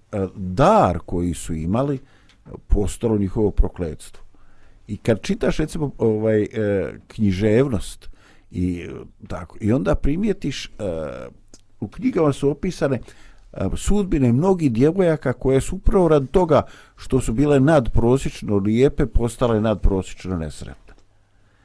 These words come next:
Da, ovaj, e, kao i ljude koji su kroz određene, određene, ovaj, e,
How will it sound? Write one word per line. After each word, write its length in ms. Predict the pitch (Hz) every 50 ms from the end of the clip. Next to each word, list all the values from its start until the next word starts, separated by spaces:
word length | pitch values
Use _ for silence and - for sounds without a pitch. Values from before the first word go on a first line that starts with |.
| _ _ _ _ _ _ _ _ -
Da, 160 | - 80 - - - 101
ovaj, 420 | 92 90 87 90 95 95 95 92 - -
e, 240 | 107 101 98 101 - _ _ -
kao 320 | - 143 135 135 135 131
i 40 | 127
ljude 360 | 127 156 170 165 151 139 120
koji 300 | - - 127 131 135 135
su 160 | 131 - 131 -
kroz 440 | - - 175 190 214 202 156 127
određene, 720 | 135 131 127 123 135 131 113 92 87 98 95 92 90 85 76 - -
određene, 680 | 104 101 101 95 123 120 113 95 98 101 92 92 82 - - -
ovaj, 340 | - - 62 65 71 58 -
e, 100 | -